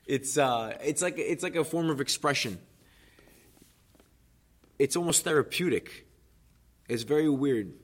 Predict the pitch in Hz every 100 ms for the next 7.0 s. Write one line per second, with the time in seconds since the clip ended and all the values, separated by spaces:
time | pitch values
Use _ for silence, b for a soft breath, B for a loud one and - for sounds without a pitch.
0 | - _ _ _ - 107 123 113 127 131
1 | 139 135 127 127 135 117 113 104 117 104
2 | 101 101 120 123 113 95 117 110 110 110
3 | 117 107 92 95 95 98 - b b b
4 | b b b b b - 104 120 120 110
5 | - 127 117 113 107 117 117 120 110 113
6 | 113 123 107 113 104 110 104 127 113 -